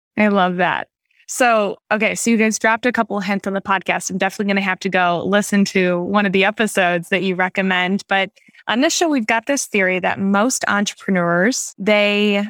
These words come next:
may be working a full-time job and then they, they get this nudge at night. And sometimes the nudge turns into a conversation, the conversation into more conversations, and it ultimately becomes, you know, the idea. So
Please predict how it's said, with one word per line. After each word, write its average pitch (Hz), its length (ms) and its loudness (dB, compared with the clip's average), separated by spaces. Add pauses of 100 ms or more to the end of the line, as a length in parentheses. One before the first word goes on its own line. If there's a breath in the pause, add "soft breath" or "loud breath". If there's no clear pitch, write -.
may 202 140 2
be 220 140 2
working 190 380 0
a 185 60 -2
full-time 180 520 -4
job 175 360 0
and 180 100 -4
then 175 120 -4
they, 175 320 -6
they 185 120 -2
get 190 200 -4
this 196 200 -6
nudge 175 380 0
at - 160 -4
night. - 260 -8 (140)
And 185 180 0
sometimes 196 380 0
the 196 80 -2
nudge 190 280 0
turns 196 260 -2
into 185 180 0
a 185 40 -2
conversation, 180 840 -4
the 180 60 -6
conversation 180 680 -4
into 185 460 0 (460 soft breath)
more 226 240 4
conversations, 196 960 2
and 196 140 2
it 202 100 0
ultimately 196 460 2
becomes, 185 640 -4 (380)
you 208 100 2
know, 202 120 4
the 185 180 -2
idea. 185 600 0
So 202 540 0